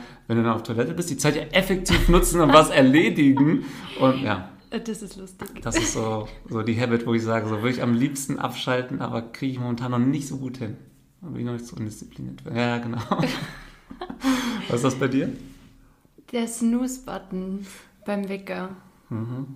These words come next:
Speaker 2: Also ich hab ja jetzt halt eben, hab ja vorher schon erzählt, äh, mein Wecker ist ja der iPhone-Klingelwecker und die
Speaker 1: Mhm.
Speaker 2: sind ja wirklich, äh, da stehst du ja dann noch, äh, kopfüber im Bett, wenn der klingelt, egal welchen du dir aussuchst.
Speaker 1: Mhm.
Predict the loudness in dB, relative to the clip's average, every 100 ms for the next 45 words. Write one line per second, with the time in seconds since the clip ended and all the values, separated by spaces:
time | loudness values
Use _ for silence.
0 | -18 -20 _ _ _ _ -6 -2 -2 0
1 | 2 2 2 -2 -2 -4 -2 -4 -2 0
2 | 0 -2 -4 -4 -4 -4 -6 -8 -6 -4
3 | -4 -6 -8 -4 -2 -2 -2 0 -2 0
4 | 0 0 0 0 0 0 0 0 0 -2
5 | -2 -2 -2 -2 -2 -6 -18 -20 -4 -4
6 | 0 0 2 4 4 2 2 2 0 0
7 | 0 -2 -6 -6 -4 -4 -6 -4 -2 -2
8 | -4 -2 -2 -2 -2 -6 -12 -8 -6 -8
9 | -6 -6 -4 -2 -2 -2 -4 -6 -6 -6
10 | -6 -10 -10 -8 -6 -6 -6 -6 -4 -4
11 | -6 -6 -4 -4 -6 -6 -4 -6 -8 -6
12 | -6 -6 -4 -4 -4